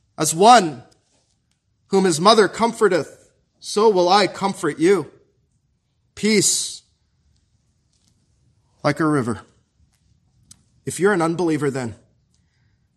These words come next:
take this peace with God through Jesus Christ, like that woman did freely by faith today. Simply repent of your sin as the woman did,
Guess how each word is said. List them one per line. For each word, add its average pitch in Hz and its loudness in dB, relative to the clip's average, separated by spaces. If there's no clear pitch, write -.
take 190 -4
this 156 -4
peace - -6
with - -14
God 123 -4
through 135 -10
Jesus 131 -8
Christ, 117 -6
like 160 -6
that 190 -2
woman 170 -2
did 143 -4
freely 175 -2
by 123 -8
faith 139 -10
today. 110 -10
Simply 170 -2
repent 160 -2
of 139 -4
your 131 -4
sin 175 -4
as 127 -6
the 127 -8
woman 160 -6
did, 156 -6